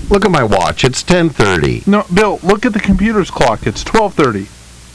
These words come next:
Speaker 1: Well, look at the show clock. It's... It, oh my gosh! It's one thirty. We're an hour late.
Speaker 2: Bi-, Bill, did you forget to set your clocks for daylight savings time this weekend?
Speaker 1: Yeah, but I always get confused. Isn't it like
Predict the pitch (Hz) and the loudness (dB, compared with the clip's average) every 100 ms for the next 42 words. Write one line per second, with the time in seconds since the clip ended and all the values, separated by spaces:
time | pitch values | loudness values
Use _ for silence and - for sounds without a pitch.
0 | - - - - - - - - - 208 | -20 -20 -20 -20 -20 -20 -20 -20 -4 0
1 | 226 269 269 240 - 339 349 - 170 113 | 2 2 0 0 2 2 2 2 2 0
2 | 110 170 - - - - - - 254 330 | 0 -2 -2 -4 -2 -2 -4 -2 0 2
3 | 294 185 208 320 320 160 117 - - - | 0 2 2 2 2 0 -2 -6 -8 -20
4 | - - - 381 269 254 262 320 359 320 | -20 -6 -2 0 2 2 0 0 2 0
5 | 233 262 359 440 427 392 392 403 440 453 | 0 2 2 2 2 2 2 2 2 0
6 | 208 - - - - - - - 175 - | 0 -4 -8 -12 -20 -16 -6 0 0 0
7 | 165 151 202 269 269 - - - - - | -2 2 2 0 -4 -12 -20 -20 -10 -2
8 | 156 160 277 349 330 - 240 202 269 - | 0 2 2 2 -4 -8 -2 0 0 0
9 | 196 - 233 170 156 - 208 220 - 170 | -4 0 0 0 -2 0 0 -2 -6 0
10 | 190 208 202 - - 202 208 208 - 202 | 2 2 0 -2 0 0 2 -2 0 0
11 | 202 202 202 - 220 208 214 208 202 - | 2 0 0 -2 -4 -2 0 0 -2 -6
12 | - - - - 185 185 185 185 190 190 | -20 -16 -2 2 2 2 2 2 2 2
13 | 185 226 269 233 202 156 165 131 139 113 | 2 2 2 2 2 0 -2 0 0 2
14 | 127 123 92 71 - - 196 277 247 185 | 2 2 2 0 -2 -2 0 2 2 2
15 | 180 160 | 0 0